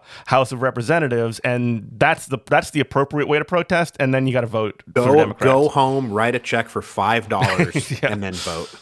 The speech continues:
Speaker 2: Like,
Speaker 1: Yeah.
Speaker 2: that's what, and, and the thing, the, the other thing, of course, that drives me crazy, and I think that this is also true of people of, of our generation and younger, as opposed to an older generation, is that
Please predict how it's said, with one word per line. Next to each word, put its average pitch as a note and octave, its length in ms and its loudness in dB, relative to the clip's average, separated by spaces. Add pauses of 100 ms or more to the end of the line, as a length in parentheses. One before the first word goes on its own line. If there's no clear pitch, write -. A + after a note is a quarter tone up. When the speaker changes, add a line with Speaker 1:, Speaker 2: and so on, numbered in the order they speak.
Speaker 2:
Like, G2+ 180 -8
Speaker 1:
Yeah. A2+ 140 -2
Speaker 2:
that's A2+ 500 0
what, G2 340 -6 (120)
and, A#2+ 240 -4 (400)
and D#3+ 160 4
the D3+ 60 4
thing, E3+ 320 2
the, C3+ 140 4
the B2+ 140 2
other B2 240 4
thing, A2 280 -4
of G2 100 -10
course, G2 220 -4
that G2+ 80 -6
drives F2+ 280 -6
me F2+ 80 -12
crazy, F2+ 380 -8
and F2 100 -8
I F2+ 60 -6
think G2 200 -10
that G#2 120 -10
this - 180 -10
is F2+ 120 -10
also F2+ 340 -6
true F2 500 -10
of E2+ 400 -12 (300)
people G#2 260 -4
of, - 280 -10
of F#2+ 160 -8
our G#2 240 0
generation F#2 560 -8
and F2 220 -12
younger, F2+ 440 -6
as F2 140 -10
opposed F#2 360 -10
to F#2 80 -12
an E2 60 -12
older E2+ 220 -12
generation, F2+ 600 -6 (460)
is A#2 300 2
that G#2+ 240 -2